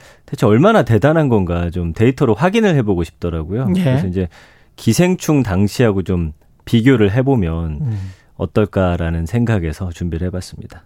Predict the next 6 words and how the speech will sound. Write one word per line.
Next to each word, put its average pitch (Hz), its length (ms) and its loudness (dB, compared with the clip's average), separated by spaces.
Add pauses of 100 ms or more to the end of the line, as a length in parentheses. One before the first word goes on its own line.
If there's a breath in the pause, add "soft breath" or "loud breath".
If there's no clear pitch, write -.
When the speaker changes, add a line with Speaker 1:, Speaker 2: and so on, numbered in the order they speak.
(100)
Speaker 2:
예, 117 360 2
기생충 165 500 0
당시 127 240 0
어느 156 280 2
정도입니까, 277 680 2
일단? 156 360 0